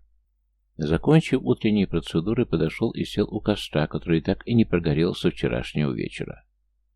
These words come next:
Пламя было ровным, лишь слегка колебалось от лёгкого ветра. Дрова почернели и потрескивали от жара, но это были те же дрова, что и вчера.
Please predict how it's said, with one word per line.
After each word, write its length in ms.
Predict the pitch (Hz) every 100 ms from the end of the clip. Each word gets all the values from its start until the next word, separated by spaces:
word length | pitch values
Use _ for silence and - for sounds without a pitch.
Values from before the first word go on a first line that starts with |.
| _ _ -
Пламя 320 | 117 131 92
было 300 | 80 57 57
ровным, 440 | 80 101 113 113 -
лишь 220 | 71 -
слегка 340 | 62 - 69
колебалось 640 | 67 60 53 71 98 110 -
от 180 | 87
лёгкого 460 | 62 71 - 85 64
ветра. 420 | 50 50 - - _ _ _ _ _ _ _ _
Дрова 300 | - 78 92
почернели 560 | 104 104 - 90 104 104
и 120 | -
потрескивали 600 | - 82 95 - - 87
от 220 | 87 90
жара, 340 | - 117 78 -
но 160 | 78 85
это 180 | -
были 220 | 80 82 78
те 220 | - 76
же 140 | 71
дрова, 340 | - - 76 -
что 200 | - 73
и 80 |
вчера. 480 | 67 - 50 50 -